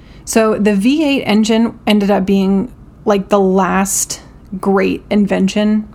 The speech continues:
of Henry Ford. Um, so Chevrolet had a six-cylinder engine on the market, and the Model T and the Model A were both four cylinders.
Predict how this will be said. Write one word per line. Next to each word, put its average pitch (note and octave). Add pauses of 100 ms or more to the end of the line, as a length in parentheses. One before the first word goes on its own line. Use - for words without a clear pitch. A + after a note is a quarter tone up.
of G3+
Henry F#3+
Ford. G#3 (1080)
Um, G#3+
so A3+
Chevrolet C4+
had A3+
a G#3
six-cylinder G3+
engine G#3+
on G#3+
the A3
market, A3
and G3
the F#3+
Model G3
T F#3+
and F#3+
the F#3
Model F#3
A G3+
were F#3
both F3
four -
cylinders. -